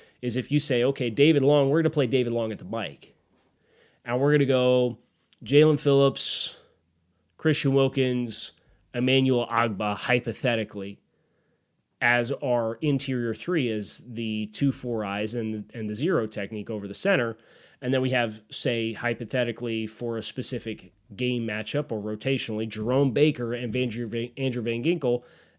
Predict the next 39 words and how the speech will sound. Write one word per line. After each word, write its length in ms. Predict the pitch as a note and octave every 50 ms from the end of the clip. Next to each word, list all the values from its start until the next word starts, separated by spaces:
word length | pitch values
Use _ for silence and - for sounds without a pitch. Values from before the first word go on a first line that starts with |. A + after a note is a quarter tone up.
| _
as 240 | - B2+ A#2+ A2+ -
the 80 | - A2
Sam 440 | - - - B2+ A#2 A#2+ A#2 A#2 A#2+
and 160 | G#2+ A#2 -
the 60 | G#2
Will, 460 | G2+ A#2 E3 G#3 F3+ A2+ G#2 G2+ G#2 - _ _ _
which 220 | - B2 A2 -
are 80 | B2 A2
the 80 | G#2
stand-up 420 | - - - C3 A#2+ A#2 A2+ A2 -
outside 300 | A2 G#2 - A#2+ A2+ A2+
linebackers. 640 | E3 G#3 G3+ C3+ G2+ D2 - _ _ - - - _ _ _ _ _ _ _ _ _ _ _
Both 280 | A2+ A#2+ D3 E3+ E3+ E3
of 80 | D3+
those 240 | C#3+ D#3 D#3+ E3 D#3
guys 260 | - C3+ A#2+ A#2+ -
can 140 | - - A#2+
drop, 320 | A2 D#3+ F#3 D3 B2+ -
so 100 | - -
it's 140 | C3+ A2+ -
not 160 | D3 C#3 C#3+
like 140 | D3+ D#3+ D3+
the 60 | C#3+
quarterback's 520 | - - C#3+ C3 B2 G#2+ A#2 A#2 A2 - -
gonna 160 | C3 A#2+ A2+
get 120 | A#2 A#2
up 120 | B2 A#2+ -
to 80 | -
the 60 | A2+ A2+
line 180 | A2+ A#2 A#2
of 60 | A2+
scrimmage 340 | - - D#3+ D#3 C#3+ A#2+ G#2+
and 100 | A2 G#2
say, 240 | - B2+ A#2+ A#2+ A#2
"Oh, 200 | - D#3 D3 C#3+
okay, 400 | D#3+ D#3 - B2+ A#2+ B2 B2+ - - - - - - _ _ _ _
uh, 260 | B2 B2 A#2+ A#2+ A#2+
fifty-five 1300 | - - - E3+ D#3+ - - D3+ C#3 - - E3 D#3 D3+ D3 C#3 C3+ C3 B2+ B2+ B2+ A2+ - - - - _ _ _ _ _ _ _ _ _ _ _ -
is 760 | C3+ C3 C3 C3 C3 C3 B2+ A#2 - - - - - - -